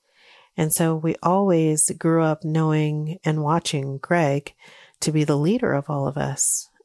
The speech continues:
Um, if Greg was successful at something, that actually gave permission for the other children to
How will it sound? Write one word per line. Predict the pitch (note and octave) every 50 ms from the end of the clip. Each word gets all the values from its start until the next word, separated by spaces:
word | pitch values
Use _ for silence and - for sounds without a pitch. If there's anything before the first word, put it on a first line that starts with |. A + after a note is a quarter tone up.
| -
Um, | - C#3+ C#3+ C#3+ C#3+ D3 D3 D#3+ - _ - F#4+ - _ _ - -
if | - D#3 D3+ C#3+ -
Greg | - - D#3 D3+ D3+ -
was | D#3 D3 -
successful | - D#3+ - - - G3+ G#3+ G#3 - - E3 D3+
at | D3 - -
something, | - C#3+ C#3 C#3 - D3+ D3+ D3 D3+ D#3 _ - - - - - - - - _ -
that | E3+ F3
actually | E3+ E3+ D#3+ - - E3+ D#3 D3+
gave | C#3+ - D3+ D3 -
permission | - D#3+ D#3 E3 E3 - - E3 D3+
for | - - C#3+
the | D3 - -
other | - D3+ D#3 C#3+ -
children | - - D#3+ D3 C#3 D3 C3+ C#3+ C#3+ C#3+
to | - - D#3+ C#3+ C3+ C3+ C#3